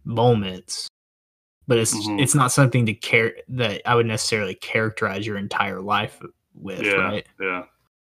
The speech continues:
Speaker 2: I got it.
Speaker 1: Um,
Speaker 2: All right. I think I, I think I know what you're talking about. Let me give
Speaker 1: Yeah.
Speaker 2: an example.
Speaker 1: Yeah, give an example.
Speaker 2: Uh, so, like, like, you might not know, like, so, like, a Baker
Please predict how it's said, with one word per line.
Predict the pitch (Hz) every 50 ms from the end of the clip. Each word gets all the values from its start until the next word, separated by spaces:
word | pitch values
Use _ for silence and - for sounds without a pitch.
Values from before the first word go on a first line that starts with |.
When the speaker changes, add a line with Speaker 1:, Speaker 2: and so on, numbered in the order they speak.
| _ _ _ _ _
Speaker 2:
I | 139 160
got | 185 190 175 139
it. | - - -
Speaker 1:
Um, | 170 156
Speaker 2:
All | 147 143
right. | 127 113 - -
I | 156 165
think | - 208 190
I, | 170 156 135 135
I | 139
think | 135 139 180 170 156
I | 156
know | 139 139
what | 131 127 -
you're | 104 -
talking | 117 113 113 113 113
about. | 104 101 98 98 95
Let | 113
me | 139 160 156
give | 135
Speaker 1:
Yeah. | 123 107 - 123
Speaker 2:
an | 117 104
example. | 95 92 92 98 101 104 104 95 - 98 87 87 - - _ _ _ _ _
Speaker 1:
Yeah, | - 127 110 110
give | 110 135 147
an | 143 127
example. | 110 107 113 101 95 - - 92 - _ _ _ _ _ _ _ _ _ _ _ -
Speaker 2:
Uh, | 127 127 123 120 117 113 110 107 101 - -
so, | - - - 151 139 -
like, | 143 127 113 107 107 107 - - - - _ _ _ _ _ _ _ _ _ -
like, | 113 107 101 92 - -
you | 117
might | 123 120 110 110
not | 110 107 101 90 104
know, | 104 104 107 107 104 101 98 95 95 92 90 90 _ _ _ _ _ _ _ _ _ _ _ _ _ _ _ _ -
like, | 117 107 104 104 -
so, | - 131 120
like, | 120 113 107
a | 113
Baker | 98 104 123 123 117 - 120 113 107 101 95 -